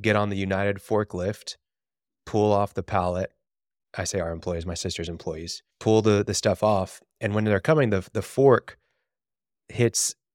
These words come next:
it damages the trailer. Long story short. Okay. But really, there was already a problem with the trailer. And this delivery guy gets really upset and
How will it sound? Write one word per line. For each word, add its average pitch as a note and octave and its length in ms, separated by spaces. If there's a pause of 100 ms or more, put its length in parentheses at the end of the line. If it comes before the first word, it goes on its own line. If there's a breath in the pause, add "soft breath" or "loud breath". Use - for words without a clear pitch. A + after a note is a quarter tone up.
(160)
it A2+ 100
damages A#2 360
the F2+ 80
trailer. - 460 (580)
Long F2+ 220
story - 240
short. - 320 (600)
Okay. F#2 240 (840)
But G2 260
really, G#2+ 300
there G2 140
was F#2+ 120
already G2+ 220
a E2 60
problem F#2+ 480
with F2+ 160
the - 80
trailer. D#2+ 540 (480)
And F2 480 (520)
this F#2+ 500 (340)
delivery G2 500
guy E2 460 (100)
gets - 420 (560)
really G2+ 300
upset E2+ 440 (680)
and F2 500